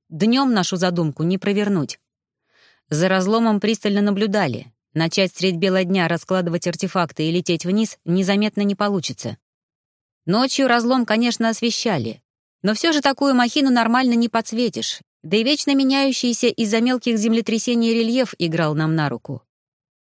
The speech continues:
В общем, в теории всё виделось, как обычно, легко. На практике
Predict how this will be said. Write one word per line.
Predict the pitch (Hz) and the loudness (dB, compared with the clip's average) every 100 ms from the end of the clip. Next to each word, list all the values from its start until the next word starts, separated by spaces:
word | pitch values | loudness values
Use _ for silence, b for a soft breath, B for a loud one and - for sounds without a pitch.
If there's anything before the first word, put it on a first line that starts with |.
| _ _ _ - | _ _ _ -6
В | 208 | 2
общем, | 294 285 277 254 | 2 4 2 2
в | |
теории | - 311 349 320 277 262 | 0 2 2 4 4 2
всё | - 277 | 0 0
виделось, | 262 262 254 | 2 2 2
как | - 247 | 0 -2
обычно, | 247 277 - 262 | 0 0 -2 0
легко. | 262 254 - 190 123 127 _ _ _ _ _ | 0 -2 -2 -2 -2 -6 _ _ _ _ _
На | 170 185 | 0 2
практике | 269 311 - 269 262 254 | 2 0 0 -2 2 2